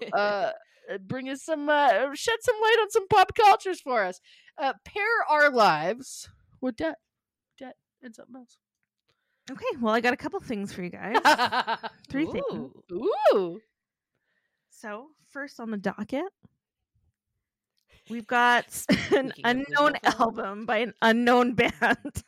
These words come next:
Speaker 3: <laughs>
Speaker 1: What?
Speaker 3: named Disco Inferno.
Speaker 2: Ooh, I like it.
Speaker 3: I believe they are out of Essex in England.
Speaker 2: Ooh, good
Speaker 1: Right.
Speaker 2: pairing.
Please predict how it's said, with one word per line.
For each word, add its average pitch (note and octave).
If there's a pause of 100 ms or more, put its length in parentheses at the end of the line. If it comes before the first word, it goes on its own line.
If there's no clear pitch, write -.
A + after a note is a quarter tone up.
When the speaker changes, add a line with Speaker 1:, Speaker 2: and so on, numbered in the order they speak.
Speaker 3:
<laughs> D4 (920)
Speaker 1:
What? D4
Speaker 3:
named B3
Disco F#4
Inferno. A3+ (540)
Speaker 2:
Ooh, F3+ (200)
I -
like E3+
it. E4 (1200)
Speaker 3:
I A3
believe C4
they C4+
are B3+
out A#3
of A3+
Essex - (100)
in B3
England. G#3+ (800)
Speaker 2:
Ooh, F4
good D4+
Speaker 1:
Right. D3+
Speaker 2:
pairing. F#3+